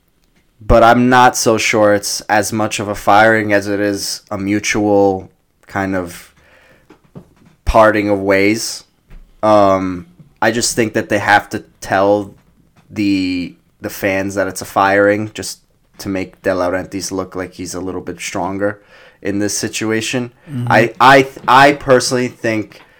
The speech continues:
Speaker 1: that Mazzarri wanted to quit. I personally think that
Speaker 2: Okay.
Speaker 1: that's what's been going on.
Speaker 2: Okay. Okay.
Speaker 1: Um, I think there was already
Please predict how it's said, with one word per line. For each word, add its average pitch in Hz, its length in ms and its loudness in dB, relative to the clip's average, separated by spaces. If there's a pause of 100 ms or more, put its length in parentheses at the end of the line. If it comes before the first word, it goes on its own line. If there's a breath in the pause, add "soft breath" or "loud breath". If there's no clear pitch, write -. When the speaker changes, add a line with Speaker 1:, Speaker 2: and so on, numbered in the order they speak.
(140 soft breath)
Speaker 1:
that 107 140 -2
Mazzarri 101 800 2
wanted 98 480 -4
to 92 480 -2 (260)
quit. 90 360 -2 (1600 loud breath)
I 120 220 6
personally 101 480 0
think - 240 -6
that 123 60 -2
Speaker 2:
Okay. 113 60 -2
Speaker 1:
that's 90 240 -2
what's 90 160 -12
been 98 200 -8
going 87 280 -4
on. 71 260 -10 (360)
Speaker 2:
Okay. 160 400 0 (640)
Okay. 113 240 6
Speaker 1:
Um, 104 340 0 (220)
I 127 180 6
think 156 260 0
there 127 100 6
was 117 160 4
already 117 760 6